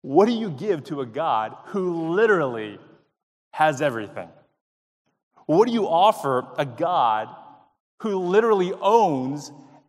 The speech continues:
everything in your possession? You give him something from the heart. Wh-, wh-, what matters to him is not the monetary value, but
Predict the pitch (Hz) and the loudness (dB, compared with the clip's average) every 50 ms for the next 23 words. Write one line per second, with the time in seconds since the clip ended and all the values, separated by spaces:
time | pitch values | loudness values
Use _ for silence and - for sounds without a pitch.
0 | _ _ _ 196 202 214 202 220 185 - 196 185 165 156 147 139 143 143 143 147 | _ _ _ -2 -2 -2 -2 -4 -6 -4 -4 -2 -2 -2 -2 -2 -4 -4 -4 -4
1 | 139 117 117 110 104 - - - - - - _ _ _ _ _ _ _ _ _ | -6 -4 -4 -4 -4 -6 -10 -16 -20 -20 -20 _ _ _ _ _ _ _ _ _
2 | _ _ _ _ _ _ _ _ _ _ _ _ _ _ _ _ _ _ _ _ | _ _ _ _ _ _ _ _ _ _ _ _ _ _ _ _ _ _ _ _
3 | _ _ _ _ _ - 120 117 175 208 214 180 - 214 196 214 180 208 208 214 | _ _ _ _ _ -20 -16 -12 -10 -8 -8 -8 -8 -8 -8 -6 -8 -8 -4 -2
4 | 190 - 185 240 269 - - - - - - - - _ _ _ _ _ _ _ | -2 2 2 2 0 0 -4 -10 -16 -20 -20 -20 -20 _ _ _ _ _ _ _
5 | _ _ _ _ _ _ _ _ _ 170 180 165 180 190 - 170 175 180 175 160 | _ _ _ _ _ _ _ _ _ -4 0 0 0 0 0 0 0 0 0 -2
6 | 185 226 269 247 180 160 - - 147 127 135 233 285 214 135 143 170 202 - - | -2 -2 -2 -2 -4 -6 -6 -10 -12 -12 -6 -6 -6 -6 -6 -8 -12 -16 -18 -20
7 | _ _ _ _ _ _ _ _ _ _ _ _ 165 147 147 160 196 214 233 - | _ _ _ _ _ _ _ _ _ _ _ _ -14 -10 -8 -8 -6 -6 -6 -6
8 | 175 165 156 147 156 156 160 165 165 156 160 - 160 147 147 139 131 127 120 113 | -4 -6 -6 -4 -2 -2 -2 -2 -4 -8 -10 -8 -6 -4 -4 -4 -4 -6 -8 -6
9 | 117 143 160 180 208 220 190 143 120 113 117 123 143 156 135 151 160 170 165 156 | -4 -4 -4 -2 -2 -2 -2 -2 -4 -8 -8 -8 -8 -10 -10 -6 -6 -4 -4 -4
10 | - - - - - | -6 -12 -18 -20 -20